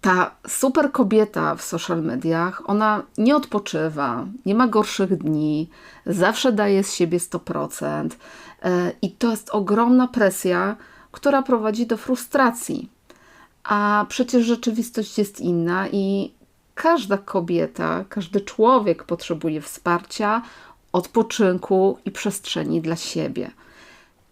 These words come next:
Jest też presja, którą wywieramy same na siebie.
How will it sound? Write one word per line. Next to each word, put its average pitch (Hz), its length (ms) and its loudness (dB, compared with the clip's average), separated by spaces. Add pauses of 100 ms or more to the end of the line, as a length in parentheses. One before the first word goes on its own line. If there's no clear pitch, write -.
(120)
Jest 196 640 0
też 247 220 0
presja, 190 580 -2
którą 214 400 -2
wywieramy 202 600 2
same 180 480 0
na 226 140 2
siebie. 220 460 0